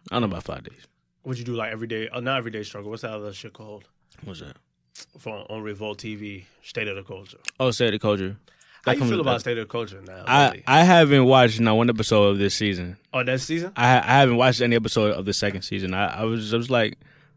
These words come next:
Speaker 1: I, for some reason, I wasn't into it no more.
Speaker 2: I don't, I don't know about State of the Culture. I
Speaker 1: Yeah.
Speaker 2: like Joe Budden. I like Remy Ma. I like Jinx, and I like Scotty Beam. I like all of them, but I don't know. Like, it's hard to put a, together a show, uh, based on chemistry.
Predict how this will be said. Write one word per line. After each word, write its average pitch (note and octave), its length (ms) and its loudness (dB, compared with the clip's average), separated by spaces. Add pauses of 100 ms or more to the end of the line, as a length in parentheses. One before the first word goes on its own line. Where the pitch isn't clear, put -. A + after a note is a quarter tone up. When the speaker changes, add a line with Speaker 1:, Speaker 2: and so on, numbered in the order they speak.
(260)
Speaker 1:
I, C3+ 80 0
for D#3 140 -2
some F#3+ 80 2
reason, F#3 100 2
I E3 40 0
wasn't D#3+ 280 -4
into G#2+ 200 -6
it - 20 -4
no E2+ 140 -6
more. E2 180 -8 (920)
Speaker 2:
I E3 100 -4
don't, F#3+ 160 -12
I F#3+ 60 -4
don't G3 140 -8
know F3 80 -2
about C3+ 220 0
State C3+ 180 -2
of B2+ 60 0
the B2 40 -2
Culture. C3 300 0
I C#3+ 40 0
Speaker 1:
Yeah. E3 60 2
Speaker 2:
like F3 200 2
Joe C3+ 180 2
Budden. A#2 260 0
I A#2 80 0
like C#3 200 2
Remy A2+ 200 -4
Ma. G#2+ 300 -4 (240)
I - 60 -12
like C#3 200 0
Jinx, D#3 380 -4
and A2 100 -16
I G2 40 -12
like G2 160 -12
Scotty A2 240 -6
Beam. A2+ 240 -4
I - 20 -6
like A2 160 -4
all B2+ 180 0
of A#2 60 -2
them, F#2+ 140 -12
but G2+ 200 -8 (800)
I A#2 60 -2
don't B2 180 -2
know. B2 180 0
Like, A2+ 360 -2 (200)
it's C3+ 140 -6
hard B2+ 220 0
to - 20 -2
put - 160 0
a, B2 60 2
together A2+ 540 -2
a G2+ 40 -4
show, B2 420 -2 (800)
uh, G2+ 380 -4
based A2+ 320 -2
on G#2 120 -4
chemistry. G#2 480 -8